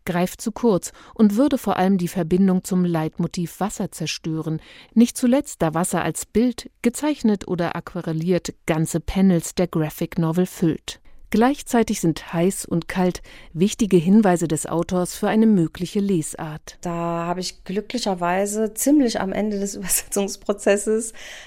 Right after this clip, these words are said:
Speaker 2: dann eine Möglichkeit gefunden, kalt und heiß so einzusetzen, dass die Bildverbindung funktioniert,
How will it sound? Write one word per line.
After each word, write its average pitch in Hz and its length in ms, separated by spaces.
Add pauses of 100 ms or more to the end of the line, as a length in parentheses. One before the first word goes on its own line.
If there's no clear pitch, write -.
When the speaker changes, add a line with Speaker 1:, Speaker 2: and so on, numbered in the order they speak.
(140)
Speaker 2:
dann 190 360
eine 180 460
Möglichkeit 185 680
gefunden, 220 640
kalt 202 540
und 175 400 (100)
heiß 202 720 (460)
so 208 260
einzusetzen, 190 1200 (260)
dass 165 340 (200)
die 165 120
Bildverbindung 196 1600
funktioniert, 175 1120